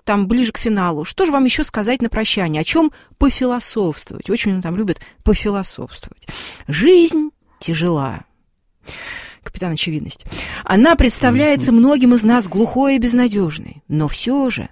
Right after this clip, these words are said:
Speaker 1: надо сознаться, она становится все яснее и легче, и, по-видимому, недалеко то время, когда она станет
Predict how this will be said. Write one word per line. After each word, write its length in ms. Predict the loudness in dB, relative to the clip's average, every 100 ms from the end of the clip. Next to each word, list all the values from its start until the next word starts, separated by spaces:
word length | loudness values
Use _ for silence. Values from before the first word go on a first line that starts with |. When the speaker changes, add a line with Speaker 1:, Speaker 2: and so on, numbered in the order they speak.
| -4
Speaker 1:
надо 300 | -2 0 -2
сознаться, 760 | -2 -2 -2 0 -2 -4 -8 -8
она 180 | -4 -4
становится 520 | -4 -2 -2 -2 -4
все 180 | -6 -4
яснее 640 | -2 -2 -2 -2 0 0 0
и 40 |
легче, 480 | 0 -2 -4 -6 -6
и, 120 | -6
по-видимому, 680 | -4 -2 0 0 0 0 0
недалеко 460 | 0 0 -2 0
то 160 | -2 -2
время, 420 | 0 0 0 -2
когда 320 | -6 -4 -4
она 140 | -2 -4
станет 560 | -4 0 2 0 -4